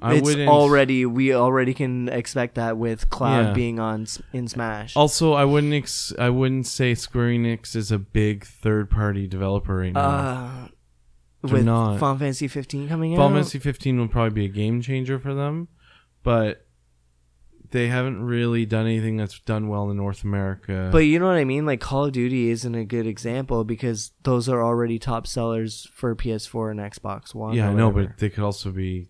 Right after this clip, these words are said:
Speaker 1: they could also help
Speaker 2: But
Speaker 1: the Wii U
Speaker 2: <sighs> I can't
Speaker 1: sales.
Speaker 2: see the people with the Wii U or someone that's like, "Oh man, I gotta get my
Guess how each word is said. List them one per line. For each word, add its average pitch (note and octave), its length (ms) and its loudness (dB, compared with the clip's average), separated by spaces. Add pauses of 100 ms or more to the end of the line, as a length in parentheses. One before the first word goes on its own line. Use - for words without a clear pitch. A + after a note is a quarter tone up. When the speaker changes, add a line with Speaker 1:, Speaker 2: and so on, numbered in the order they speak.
Speaker 1:
they G#2 60 -4
could G#2 140 -8
also F#2+ 220 -8
help A#2 500 -4 (1120)
Speaker 2:
But - 140 -2 (100)
Speaker 1:
the A2 120 -2
Wii G#2+ 200 0
U A2 280 4
Speaker 2:
<sighs> - 140 -6
I C3+ 100 0
can't E3+ 60 -2 (180)
Speaker 1:
sales. - 20 -8
Speaker 2:
see D3+ 120 2
the C#3 80 0
people C#3 360 0
with C3 160 -2
the C3+ 80 -2
Wii B2 300 -2
U A#2+ 360 0
or A#2+ 400 -2 (500)
someone C#3 320 4
that's B2+ 200 0
like, B2 160 2
"Oh B2+ 160 0
man, B2 240 0
I A#2 60 -2
gotta A#2+ 220 0
get A#2+ 240 -2
my A2+ 300 -2